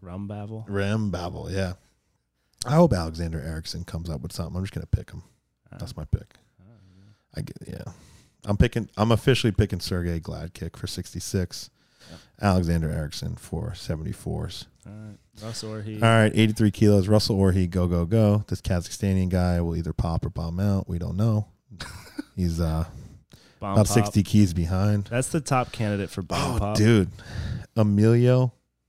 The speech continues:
Speaker 2: Coticometi from Italia. Young man, nineteen ninety-five. He'll get in there for a medal, it looks like. Just gotta lift to your capabilities at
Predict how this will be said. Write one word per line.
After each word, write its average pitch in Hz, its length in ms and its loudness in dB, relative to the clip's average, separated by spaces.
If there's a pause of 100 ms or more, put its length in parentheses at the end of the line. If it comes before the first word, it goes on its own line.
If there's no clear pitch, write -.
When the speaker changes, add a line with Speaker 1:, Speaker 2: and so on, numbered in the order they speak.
(280)
Speaker 2:
Coticometi 82 1080 -6 (240)
from 76 300 -6 (560)
Italia. 71 640 -12 (600)
Young 85 260 -2
man, 78 280 -4
nineteen 85 320 -4
ninety-five. 80 720 -6 (580)
He'll - 100 -6
get 151 120 6
in 98 100 6
there 85 120 4
for - 160 -2
a 78 40 0
medal, 80 300 0
it - 80 -4
looks - 200 -4
like. 127 280 -2 (960)
Just - 180 -8
gotta 113 160 0
lift 113 280 0
to 107 80 -2
your 101 220 2 (240)
capabilities 95 720 0
at 78 100 -6